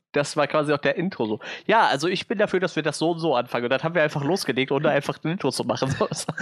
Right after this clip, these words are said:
das war super großartig. Echt, äh, sehr schön, schöne Folge eigentlich. Ja, ähm, aber, äh, kommen wir nun zu den, äh, vielleicht wichtigen Themen. Äh, ja, drei Leute, drei Trailer, ich hab's grad schon mal gesagt.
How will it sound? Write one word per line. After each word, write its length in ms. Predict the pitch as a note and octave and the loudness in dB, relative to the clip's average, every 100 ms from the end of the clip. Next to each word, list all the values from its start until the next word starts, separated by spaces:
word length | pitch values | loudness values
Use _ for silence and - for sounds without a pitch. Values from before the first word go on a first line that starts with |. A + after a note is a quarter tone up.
| - - - - - | -4 -2 -2 0 -2
das 200 | D3+ C#3 | 0 0
war 80 | A#2+ | 0
super 200 | B2 A2+ | 0 -2
großartig. 640 | - A2 A#2 A2+ A#2 A4 | -2 -2 0 -2 -2 -2
Echt, 220 | A#2+ - | -4 -2
äh, 240 | A#2 G#2+ B2+ - - _ _ | 0 0 0 -6 -18 _ _
sehr 240 | D3+ C3 A#2 | 0 2 4
schön, 240 | A2+ A2 | 2 0
schöne 240 | - G#2 G2+ | 0 -2 0
Folge 260 | G#2 G#2 | 2 4
eigentlich. 400 | G2+ A2+ - - - - - - - - - | 2 2 -2 -8 -10 -14 -10 -10 -10 -12 2
Ja, 480 | D#3+ F3+ A#2 C3+ C3+ | 4 6 4 2 -2
ähm, 180 | C#3 D#3 - D#3 - | -6 -14 -14 -12 -2
aber, 400 | C#3+ D3+ D3 D3 | 2 4 4 4
äh, 160 | C3+ C3 | 2 0
kommen 240 | - D3+ | -2 -4
wir 80 | C3+ | -4
nun 160 | C#3+ | -6
zu 100 | D3 | -4
den, 300 | C3+ C3+ C3 | -2 0 0
äh, 320 | B2+ A#2+ A#2+ - _ _ _ _ _ - - | 0 0 0 -2 _ _ _ _ _ -20 -6
vielleicht 400 | - C3 C3 - | 0 2 2 0
wichtigen 360 | C3 - A2+ A2+ | -4 -2 -2 -2
Themen. 260 | A2+ G#2+ - - - _ | -2 -2 -4 -12 -16 _
Äh, 260 | D3+ D3+ D3 - | 2 4 2 2
ja, 220 | E3 A#2 | 2 2
drei 200 | - C3+ | 0 0
Leute, 200 | D3+ D3+ | 0 -2
drei 140 | D3 | -4
Trailer, 240 | B2+ D#3 D#3+ | -2 2 2
ich 100 | D3 | 0
hab's 120 | C3+ | -2
grad 140 | C#3+ - | -4 -2
schon 80 | |
mal 80 | B2+ | -2
gesagt. 420 | B2 B2+ D#3 D#3 | 0 2 0 -2